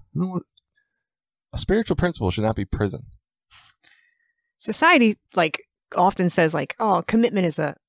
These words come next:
Speaker 2: <clears throat> like, a cherished value." Like, it, it, like, upholds your character if you are committed. Um, but it's also funny that, um, when they say you should be committed, that means to go to the loony bin.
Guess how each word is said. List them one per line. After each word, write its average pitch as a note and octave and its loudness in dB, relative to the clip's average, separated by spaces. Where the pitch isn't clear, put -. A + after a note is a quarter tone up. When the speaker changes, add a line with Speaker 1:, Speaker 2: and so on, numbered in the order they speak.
Speaker 2:
<clears throat> C#4 2
like, F3+ -6
a D#3+ -8
cherished F3+ 0
value." D3+ -2
Like, D3+ -8
it, - -8
it, F3 -8
like, E3 -8
upholds F3 -2
your F3 2
character E3 0
if C#3+ -4
you E3+ 0
are D3 -2
committed. D#3 -2
Um, D3+ -4
but F#3 0
it's F3 -2
also F#3 0
funny E3+ -6
that, D#3 -6
um, D#3 -8
when F3+ -8
they E3+ -2
say D#3+ -2
you E3 -6
should D#3 -10
be D#3+ -4
committed, F#3 -4
that - -8
means D#3 -10
to D#3 -16
go D3+ -8
to D3 -12
the C#3 -18
loony D3+ -10
bin. F3 -6